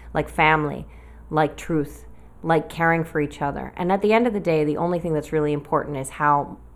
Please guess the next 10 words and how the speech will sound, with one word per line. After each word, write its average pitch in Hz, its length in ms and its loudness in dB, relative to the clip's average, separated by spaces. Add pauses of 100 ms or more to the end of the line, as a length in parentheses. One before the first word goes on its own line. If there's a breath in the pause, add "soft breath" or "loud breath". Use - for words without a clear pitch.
(380)
big 170 160 0
our 160 120 6
hearts 156 300 4
are 135 360 -2 (180)
at 156 80 -4
the 147 120 -2
end 147 120 0
of 139 80 -2
our 139 160 0
lives. 131 400 -2